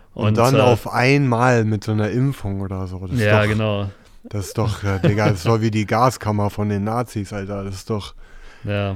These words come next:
Speaker 1: übelst
Speaker 2: Aber, äh,
Speaker 1: bösartig.
Speaker 2: ja, aber, ähm, ich, ich glaube, ich glaube aber, das stimmt nicht.
Speaker 1: Ja, weil, glaub ich auch.
Speaker 2: <laughs>
Speaker 1: Sag ich jetzt einfach mal so.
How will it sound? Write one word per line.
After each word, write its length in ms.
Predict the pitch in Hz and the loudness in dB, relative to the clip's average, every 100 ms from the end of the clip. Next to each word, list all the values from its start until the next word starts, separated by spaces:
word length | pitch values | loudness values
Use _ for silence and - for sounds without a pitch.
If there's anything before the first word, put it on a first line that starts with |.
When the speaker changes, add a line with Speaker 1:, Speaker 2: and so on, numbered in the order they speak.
| 98 135 | -4 0
Speaker 1:
übelst 260 | 131 120 123 | 2 4 6
Speaker 2:
Aber, 220 | 117 110 | 6 4
äh, 20 | |
Speaker 1:
bösartig. 640 | 107 107 104 101 95 98 - - - _ _ | 2 2 2 0 -2 -6 -10 -20 -20 _ _
Speaker 2:
ja, 380 | - 95 95 92 - - | -6 -4 -4 -6 -12 -12
aber, 480 | 113 101 98 92 - - | -8 -4 -4 -6 -8 -10
ähm, 340 | 101 90 90 92 _ _ _ - | -10 -8 -10 -14 _ _ _ -14
ich, 340 | 101 - - | -14 -14 -12
ich 320 | 117 101 - | -10 -10 -10
glaube, 500 | 101 101 104 104 107 120 | -6 -4 -2 -4 -6 -10
ich 120 | - | -8
glaube 280 | 104 107 110 | -6 -4 -4
aber, 420 | 104 101 98 - _ _ - | -4 -4 -6 -8 _ _ -18
das 140 | 101 | -18
stimmt 280 | - 101 98 | -10 -8 -8
nicht. 260 | 98 - _ _ _ - - _ 107 | -12 -16 _ _ _ -20 -20 _ 2
Speaker 1:
Ja, 360 | 117 143 143 | 6 6 4
weil, 520 | 113 110 113 113 110 104 - | 4 4 4 4 2 -2 -4
glaub 220 | 120 110 | -2 -2
ich 160 | 95 | -2
auch. 320 | 98 98 98 - 160 - | -2 -2 -4 -6 -10 -10
Speaker 2:
<laughs> 240 | _ _ - | _ _ -12
Speaker 1:
Sag 240 | 110 104 | -4 -4
ich 80 | 92 | -2
jetzt 160 | 101 104 | -2 -2
einfach 260 | 104 98 | -2 -2
mal 160 | 98 101 | -2 -4
so. 300 | 98 104 | -4 -6